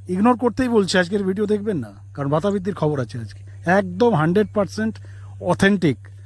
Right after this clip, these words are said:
থাউজেন্ড নয়, থাউজেন্ডটা পার হয়ে গেছে, থাউজেন্ড পার, thou-, থাউজেন্ডের, থাউজেন্ড প্লাস কথা বলছি আজকে আমরা। মন দিয়ে শুনবেন, জানি ইচ্ছে না থাকলেও, সময় না থাকলেও, ইন্টারেস্ট না থাকলেও আজকে আপনারা দেখবেন এই খবরটা। তার কারণ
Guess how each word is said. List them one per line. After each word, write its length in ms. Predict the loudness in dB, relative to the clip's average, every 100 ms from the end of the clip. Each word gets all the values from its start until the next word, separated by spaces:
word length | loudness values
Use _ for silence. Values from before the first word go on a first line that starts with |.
| -20 -16 -2
থাউজেন্ড 480 | 2 4 4 2 2
নয়, 220 | 2 0
থাউজেন্ডটা 460 | -2 -2 0 2
পার 200 | 4 4
হয়ে 160 | 2 0
গেছে, 260 | -4 -12 -20 -20 -20 -20 -20 -20 -20 -6
থাউজেন্ড 340 | 0 2 2 2
পার, 200 | 2 0 -4
thou-, 220 | -6 -6 -2
থাউজেন্ডের, 480 | 0 0 0 0 -2 -6 -4
থাউজেন্ড 320 | -2 -2 -2
প্লাস 260 | -2 -2 -2
কথা 180 | -2 0
বলছি 260 | 0 -2 -6
আজকে 200 | -8 -12
আমরা। 200 | -12 -14 -18 -18 -18 -18 -18 -18 -18 -18 -16 -16 -10 2
মন 200 | 6 8
দিয়ে 160 | 6 4
শুনবেন, 480 | 2 2 4 2 -2 -12 -20 -20 -20 -20 -20 -20 -20 -20 -20 -20 -20 -20 -20 -18 -18 -16 -16 -16 -16 -12 0
জানি 320 | 4 4 2
ইচ্ছে 240 | 0 0
না 160 | 0 0
থাকলেও, 360 | 0 0 0
সময় 300 | 0 0 0
না 140 | 2 0
থাকলেও, 280 | 0 -2 -4
ইন্টারেস্ট 300 | -4 -4 -2
না 120 | -2
থাকলেও 280 | -2 -2 -4
আজকে 180 | -2
আপনারা 200 | -6 -4
দেখবেন 300 | -6 -6 -4
এই 100 | -6
খবরটা। 320 | -6 -10 -12 -8
তার 160 | -4
কারণ 340 | 0 0 0